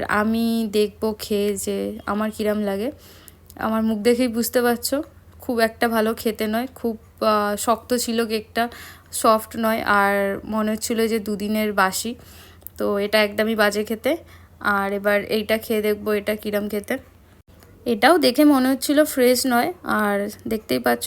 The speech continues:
খুব শক্ত ছিল। আর খেতে আমার মুখটা দেখেই বুঝতে পারছো একদমই বাজে ছিল, মানে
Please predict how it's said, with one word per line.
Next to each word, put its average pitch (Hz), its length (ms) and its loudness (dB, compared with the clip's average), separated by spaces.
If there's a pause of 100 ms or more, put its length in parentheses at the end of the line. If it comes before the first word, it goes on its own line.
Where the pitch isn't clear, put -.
(140)
খুব 262 100 -6 (140)
শক্ত 208 340 0 (160)
ছিল। 226 160 -2 (760)
আর 202 240 -2 (320)
খেতে 233 480 0 (180)
আমার 269 220 2
মুখটা 247 240 0
দেখেই 254 340 2
বুঝতে 240 280 -2
পারছো 240 280 -2 (580)
একদমই 233 440 -2
বাজে 220 300 0
ছিল, 247 180 -2 (380)
মানে 202 160 -6